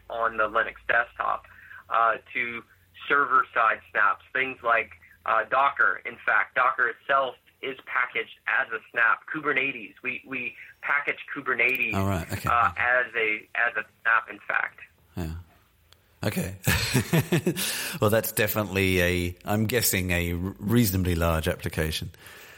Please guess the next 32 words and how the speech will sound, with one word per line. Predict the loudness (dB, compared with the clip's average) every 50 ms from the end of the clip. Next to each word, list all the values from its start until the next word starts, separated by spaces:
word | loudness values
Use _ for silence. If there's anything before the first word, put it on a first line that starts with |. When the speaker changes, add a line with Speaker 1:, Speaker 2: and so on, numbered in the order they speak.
| -8 -2
Speaker 2:
Um, | 0 0 0 0 -2 -6 -8 -16 -18 -18 -16 -16 -18 -18 -8 -2
and | 0 0 2 2 2 0 0 -4 -8 -16 -20 -20 -20 -20 -10 -2 0
Speaker 1:
Uh, | 2 4 4 4
yeah. | 2 2 0 0 -4 -10 _ _ _ _ -14 -6 -2
Speaker 2:
Uh, | -2 -2 -2 -2
<laughs> | 0 0 2 2 2 2 2 2 2 4 4 2 0 0 -6 -10 -12 -10 -8 -2 0
and, | 2 2
and | 4 4 4 4
what, | 4 4 2 2 -2 -12 -14 -6 0
so | 4 4 4 4
in | 4 0 -2
comparison | -4 -4 -2 0 2 2 2 2 2 2 2 0 0 0 0 -2
of | 0 2 4 4 4 4 2 2 0 -2 -2
packaging | -2 -2 0 0 0 0 0 -2 0 0
something | 0 -2 -2 -4 -4 -4 -2
like | -2 -2 -2 -4 -6 -12 -18 -18 -18 -20 -20 -20 -20 -20 _ _ _ _
that | -4 0 0 2 0 0 -4 -6 -4
for | -2 2 2 4 4 4 4
a, | 4 2 2 0 0 -2 -6 -8 -14 -16 _ _ _ _ _ _ _ _ _ _ _ _ _ _ _ -16
uh, | -16 -14 -14 -14 -16 -16 -14 -8
well, | -2 -2 -2 0 -2 -4 -8 -12 -16 -20 -20 -16 -14 -12
it's | -8 -4
not | -2 -2 0 0
a, | 0 0 -2 -2
it's | -2 -4 -4
not | -2 0 0
a, | 2 0 0 -2
a | -4
desktop. | -2 -2 0 0 0 -2 -2 0 0 0 0 -2
Obviously, | -4 -6 -6 -6 -6 -4 -2
it's | -4 -4 -6 -8 -8 -6
a, | -6 -6